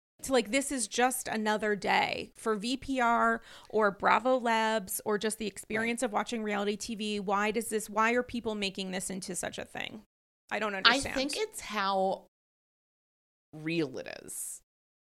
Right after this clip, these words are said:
Speaker 2: You know, like, sometimes, like, you get these, like, someone hooked up, s-, but it's like, were they even really together anymore? Like,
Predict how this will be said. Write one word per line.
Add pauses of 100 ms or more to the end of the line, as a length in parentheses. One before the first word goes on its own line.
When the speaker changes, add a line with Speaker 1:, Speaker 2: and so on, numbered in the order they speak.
(340)
Speaker 2:
You
know,
like,
sometimes,
like,
you
get
these,
like,
someone
hooked
up,
s-,
but
it's
like,
were
they
even
really
together
anymore?
Like,